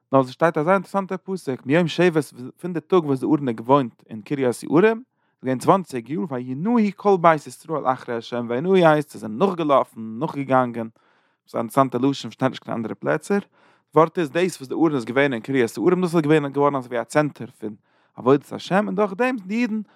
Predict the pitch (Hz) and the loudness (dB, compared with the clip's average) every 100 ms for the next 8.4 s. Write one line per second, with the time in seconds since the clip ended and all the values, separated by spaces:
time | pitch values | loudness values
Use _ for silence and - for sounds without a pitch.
0 | _ _ - 233 247 233 240 214 - 139 | _ _ 0 2 4 4 4 2 -4 -6
1 | 127 - - 165 _ - 170 170 131 190 | -6 -10 -10 -12 _ -8 -4 -2 2 2
2 | 160 151 165 156 - 220 135 127 120 113 | 2 2 2 2 2 2 2 -6 -12 -14
3 | - 170 156 135 110 - 123 156 190 - | -4 0 2 0 -2 -8 -8 -4 -4 -4
4 | 170 135 - 123 110 - 120 117 117 117 | -4 -2 -2 -2 -2 -2 0 0 4 4
5 | 139 180 - 131 - 113 110 - 113 117 | 4 2 -2 0 0 -8 -12 -4 -4 -4
6 | - - 120 - 110 110 - 170 160 - | -6 -2 -2 -2 -2 -2 -2 0 0 -2
7 | 120 - 120 113 104 135 165 151 139 143 | -8 -6 -8 -8 0 2 2 -2 -6 -2
8 | 139 139 - | 0 0 -4